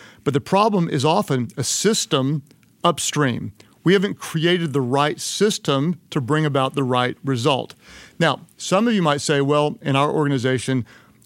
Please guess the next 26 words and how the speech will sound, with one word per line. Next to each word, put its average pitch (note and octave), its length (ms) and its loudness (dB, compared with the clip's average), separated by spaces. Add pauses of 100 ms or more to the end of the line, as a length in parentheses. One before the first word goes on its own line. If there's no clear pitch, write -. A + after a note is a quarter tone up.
we D3+ 160 2
don't F#3 220 2
really C3 340 0
have A2+ 400 0
systems." - 640 -2 (580)
I C3 40 0
want E3 160 2
to - 40 -8
tell D3+ 120 2
you D3 100 2
respectfully, C3 760 -2
you C#3 240 -4
always D3+ 500 0 (140)
have A#2+ 420 -2
systems. - 600 -4 (320)
Your D3 120 2
system D3 520 0
might C#3+ 300 2
be C#3 260 2
to B2 480 -2
show A#2+ 320 -2
up, F#3 360 2 (840)
answer B2 300 0
emails, F3 720 2 (500)
attend B2+ 380 0
meetings, E3+ 640 2